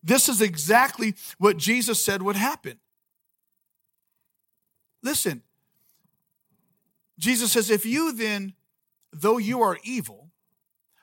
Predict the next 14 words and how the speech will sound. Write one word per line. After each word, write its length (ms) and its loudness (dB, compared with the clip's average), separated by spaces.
know 180 0
how 180 4
to 80 -4
give 260 0
good 240 -8
gifts 200 -4
to 140 -10
your 140 -4
children," 540 -8
and 120 -4
all 100 0
you 100 -6
parents 320 -10
do, 360 -10